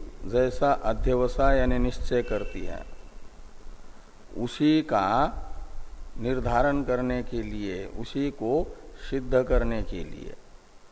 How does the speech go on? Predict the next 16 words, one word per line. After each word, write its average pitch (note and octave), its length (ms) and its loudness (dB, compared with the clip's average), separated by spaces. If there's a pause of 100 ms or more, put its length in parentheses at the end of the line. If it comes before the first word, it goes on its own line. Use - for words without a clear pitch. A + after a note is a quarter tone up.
(800)
बुद्धि A#2+ 400 2
के C#3+ 220 6
निश्चय A#2+ 560 2
को C#3+ 220 2
कार्यान्वित B2 680 2
करने A#2+ 340 0
के A2 160 -4
लिए B2 360 0
मन A2 680 2 (920)
कैसे C3 440 4
कार्यान्वित B2+ 720 2
करे, C3 300 2 (540)
इसके C#3+ 300 -2
लिए C#3 240 2
संकल्प B2+ 560 -2
विकल्प G#2+ 460 -4